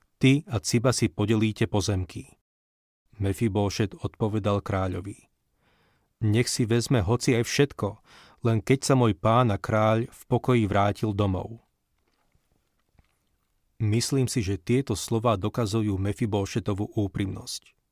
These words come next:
Verše tridsaťdva a tridsaťtri. Gileáčan Barzilaj zišiel z Rogelímu, prišiel s kráľom až k Jordánu a pri Jordáne sa s ním rozlúčil.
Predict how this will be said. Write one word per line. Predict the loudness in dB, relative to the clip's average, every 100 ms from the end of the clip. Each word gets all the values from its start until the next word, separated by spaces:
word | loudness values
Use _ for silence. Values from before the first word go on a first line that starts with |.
| _ _ _ _ _ _ -6
Verše | -4 -2 -2
tridsaťdva | -2 -4 -4 -4 -2 -4 -4
a |
tridsaťtri. | -6 -4 -4 -4 -6 -8 _ _ _ _ _ _ _ _ _ _ _ -8
Gileáčan | -2 0 2 0 -2 -2 -2
Barzilaj | 0 0 0 0 0 0 -4 -8 _ _ _ -8
zišiel | -2 0 0 0
z | 0
Rogelímu, | -2 0 0 0 0 0 -2 _ _ _ _
prišiel | -2 -2 0 -2
s | -2
kráľom | -2 0 2 0 0
až | -6 -4
k |
Jordánu | -2 0 0 0 0 -2 -4 _ _ _ _ -8
a | -8
pri | -2 0 2
Jordáne | 2 2 2 0
sa | -2
s | -6 -2
ním | -2
rozlúčil. | 0 -2 -2 -4 -6 -10